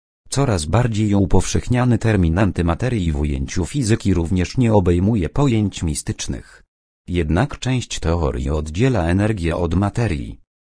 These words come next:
Jak skórą i jajkiem rozwiązywany jest dylemat, czy uwolniona energia ma swoje źródło w materii, czy materia jest tylko skupiskiem energii.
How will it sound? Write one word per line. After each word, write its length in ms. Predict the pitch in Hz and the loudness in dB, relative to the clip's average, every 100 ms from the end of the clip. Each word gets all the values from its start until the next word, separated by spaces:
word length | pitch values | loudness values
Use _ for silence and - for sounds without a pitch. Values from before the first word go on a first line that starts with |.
| _ _ | _ _
Jak 260 | 95 85 - | -2 -2 -2
skórą 500 | - 147 143 92 82 | -2 0 2 2 2
i 160 | 80 | 0
jajkiem 440 | 87 95 90 78 76 - | 2 2 0 0 -2 -4
rozwiązywany 880 | 92 95 90 101 90 82 73 64 69 | 0 0 2 2 2 0 -2 -6 -2
jest 400 | 87 - - - | 0 -2 -6 0
dylemat, 480 | 87 98 90 82 | 2 4 2 -2
czy 160 | - 113 | -2 -2
uwolniona 680 | 85 82 82 92 135 107 82 | 0 2 2 4 2 2 2
energia 480 | 95 107 104 82 82 | 2 0 0 0 2
ma 140 | 80 | 0
swoje 340 | - 95 85 | -2 -2 0
źródło 440 | 76 95 90 82 67 | 0 0 0 0 -2
w 80 | 73 | -2
materii, 520 | 76 - 120 90 78 | -4 -2 -2 -2 -2
czy 160 | 113 | -2
materia 460 | 98 82 120 123 90 | 0 0 -2 2 2
jest 340 | 87 80 - | 2 0 -6
tylko 360 | - 156 - 101 | 0 0 4 0
skupiskiem 760 | - 104 - 147 - 82 76 | 2 -2 -2 -2 0 0 2
energii. 540 | 82 87 87 64 67 | 0 0 -2 -6 -12